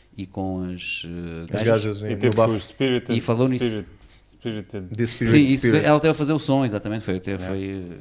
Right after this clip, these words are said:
Speaker 1: teve a fazer o som e, eh, a tomar conta dos miúdos.
Speaker 2: Hum.
Speaker 1: E depois temos o Tomás Vasco a fazer assim thumbs up.
Speaker 2: Meu sobrinho.
Speaker 1: Ah, é? Ah, vou.
Speaker 2: <laughs>
Speaker 1: Olha.
Speaker 2: Abraço,
Speaker 1: Dois,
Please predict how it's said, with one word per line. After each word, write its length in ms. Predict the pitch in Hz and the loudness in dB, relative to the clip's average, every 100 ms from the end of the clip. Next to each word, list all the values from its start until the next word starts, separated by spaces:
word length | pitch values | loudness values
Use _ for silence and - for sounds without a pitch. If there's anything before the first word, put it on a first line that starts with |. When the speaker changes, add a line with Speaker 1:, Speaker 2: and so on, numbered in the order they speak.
| - | -10
Speaker 1:
teve 120 | 90 | -10
a 40 | |
fazer 160 | 87 85 | -8 -12
o 40 | |
som 260 | 87 135 123 | -10 -10 -8
e, 240 | 90 78 | -10 -12
eh, 60 | 82 - - - 82 | -14 -16 -18 -18 -20
a 40 | - | -14
tomar 120 | 90 | -14
conta 220 | 90 85 | -14 -14
dos 160 | 87 87 | -14 -10
miúdos. 260 | 120 113 117 | -6 -4 -6
Speaker 2:
Hum. 40 | - - - - _ | -10 -20 -20 -20 _
Speaker 1:
E 100 | 123 | -4
depois 220 | - 151 | 2 2
temos 300 | 143 131 113 | 2 0 2
o 680 | 131 131 127 123 123 123 120 120 | 2 4 6 4 4 4 2 0
Tomás 340 | 131 139 120 | 2 2 0
Vasco 360 | 120 135 - - _ - | 0 0 -2 -8 _ -14
a 60 | 107 | -12
fazer 300 | 104 101 101 | -8 -8 -8
assim 200 | - 98 | -8 -10
thumbs 260 | 101 95 | -8 -6
up. 140 | 107 - _ _ - _ _ _ _ _ _ _ _ _ _ _ _ _ _ - | -8 -10 _ _ -20 _ _ _ _ _ _ _ _ _ _ _ _ _ _ -6
Speaker 2:
Meu 140 | 131 | -6
sobrinho. 320 | 113 101 120 113 - _ _ _ 127 | -4 -6 -8 -10 -18 _ _ _ -2
Speaker 1:
Ah, 80 | |
é? 240 | 123 190 - _ _ _ | 0 0 -8 _ _ _
Ah, 300 | 160 151 240 | -2 2 2
vou. 280 | 214 160 226 | 0 0 -2
Speaker 2:
<laughs> 340 | - 175 - | 2 0 2
Speaker 1:
Olha. 240 | 123 143 143 - - _ _ _ - - | 0 -2 -4 -14 -20 _ _ _ -20 -2
Speaker 2:
Abraço, 380 | 120 151 170 | 4 4 4
Speaker 1:
Dois, 40 | - | 2